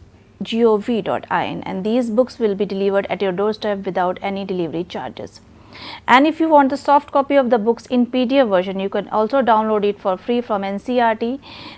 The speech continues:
Diksha, E-Pathshala website and mobile app. So dear students and learners, please visit the website N C R T dot N I C dot I N to know more about the authorized vendor. और इसी के साथ हमारा आज का ये सत्र ही संपन्न होता है, लेकिन आप कहीं मत जाइए,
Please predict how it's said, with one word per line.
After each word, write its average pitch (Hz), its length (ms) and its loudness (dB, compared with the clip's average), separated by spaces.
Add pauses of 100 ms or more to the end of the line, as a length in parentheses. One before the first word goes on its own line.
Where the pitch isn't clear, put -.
Diksha, 269 600 4
E-Pathshala 247 680 4
website 240 640 0
and 226 240 0
mobile 165 400 -2
app. - 160 -8 (120)
So 196 200 -4
dear 190 180 -2
students 247 380 0
and 247 80 0
learners, 233 540 -2
please 262 320 0
visit 277 240 0
the 262 80 2
website 262 540 -2 (560)
N 285 180 6
C 311 240 2
R 285 160 8
T 277 140 -2
dot 226 260 2
N 226 140 0
I 233 120 2
C 233 200 -4
dot 190 360 0
I 214 180 2
N 214 100 -4
to 214 100 -2
know 202 140 -2
more 208 420 0
about 185 400 2
the 185 160 0
authorized 180 680 -2
vendor. 156 320 -8 (840)
और 214 120 8
इसी 220 220 2
के 247 140 2
साथ 262 460 2
हमारा 190 360 0
आज 175 140 -2
का 185 100 -4
ये 180 220 -2
सत्र 180 340 -8
ही 190 180 -6
संपन्न 226 400 -2
होता 233 260 0
है, 247 180 -2
लेकिन 247 320 -2
आप 262 160 -4
कहीं 247 200 -2
मत 233 160 0
जाइए, 226 360 0